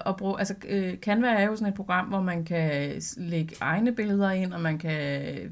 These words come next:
finde forskellige elementer, man kan sætte sammen og sådan noget. Og du har lavet et billede, som, øh, som viser sådan en rød løber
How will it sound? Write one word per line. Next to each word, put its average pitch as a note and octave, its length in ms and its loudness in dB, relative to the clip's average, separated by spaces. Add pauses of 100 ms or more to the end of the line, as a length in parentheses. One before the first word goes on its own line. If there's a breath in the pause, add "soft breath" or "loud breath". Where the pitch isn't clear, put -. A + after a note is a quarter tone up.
(600)
finde G3 260 2
forskellige G3 400 -2
elementer, F3+ 440 -2
man E3+ 180 0
kan E3 80 -6
sætte E3 220 -6
sammen F3 320 -2
og E3+ 100 -6
sådan E3 140 -6
noget. D#3 180 -4 (400 loud breath)
Og G3 100 -4
du G3+ 60 0
har G3 80 4
lavet G#3+ 420 4
et G3+ 180 -4
billede, A3 400 2
som, F#3 420 0
øh, D#3 420 2 (320 soft breath)
som F#3+ 180 2
viser G#3+ 240 0
sådan A3+ 220 2
en G3+ 120 4
rød A3 200 2
løber A3 380 2